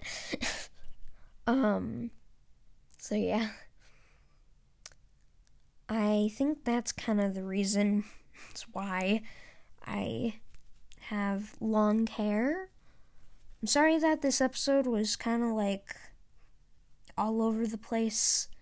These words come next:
As most of you probably know, I don't write scripts because, one, they take too long.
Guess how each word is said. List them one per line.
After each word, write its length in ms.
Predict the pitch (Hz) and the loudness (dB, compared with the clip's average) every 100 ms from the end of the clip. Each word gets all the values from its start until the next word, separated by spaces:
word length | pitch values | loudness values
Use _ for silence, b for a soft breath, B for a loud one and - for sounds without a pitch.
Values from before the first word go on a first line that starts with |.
| b b | b b
As 120 | - - | -4 4
most 280 | 226 220 | 4 4
of 80 | 202 | 0
you 120 | 202 | -2
probably 380 | 196 214 214 208 | 0 0 2 4
know, 280 | 202 208 208 | 2 2 0
I 80 | 190 | 0
don't 280 | 196 196 - | -2 -4 -4
write 300 | 220 185 - | -4 -2 2
scripts 680 | - 202 214 - - - - b b b b b | 2 0 -4 -4 -4 -4 -6 b b b b b
because, 640 | 226 220 220 196 196 - - - - - | -2 0 2 2 2 -2 -4 -10 -12 -4
one, 480 | 214 208 190 202 254 - - - - - - - - - - - | 0 2 4 4 2 -2 -14 -20 -20 -20 -20 -20 -20 -20 -20 -20
they 160 | - 208 | -10 -6
take 280 | 220 202 208 | 0 0 2
too 160 | 220 | -2
long. 520 | 196 185 180 202 214 | 0 -2 -2 0 0